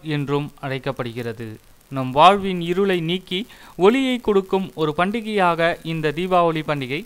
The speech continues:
கொண்டாடப்படுகிறது. இரண்டாயிரத்தி இருபது தீபாவளி தேதி, பூஜை நேரம், சுப முகூர்த்தம் பற்றிய தகவலை பார்க்கலாம். பிரதோஷ கால சுப முகூர்த்தம்.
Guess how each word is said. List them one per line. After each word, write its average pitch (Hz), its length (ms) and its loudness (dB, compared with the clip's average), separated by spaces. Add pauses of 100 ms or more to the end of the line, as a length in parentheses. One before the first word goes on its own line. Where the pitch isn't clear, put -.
(120)
கொண்டாடப்படுகிறது. 120 840 -6 (600)
இரண்டாயிரத்தி 240 680 2 (120)
இருபது 190 380 4 (520)
தீபாவளி 190 580 4
தேதி, 165 360 -2 (300)
பூஜை 185 380 0
நேரம், 160 420 0 (380)
சுப 254 320 6
முகூர்த்தம் 202 440 0
பற்றிய 147 720 -2
தகவலை 143 460 -2 (180)
பார்க்கலாம். 117 480 -6 (280)
பிரதோஷ 233 460 6
கால 170 460 4 (240)
சுப 165 260 0
முகூர்த்தம். 151 420 -2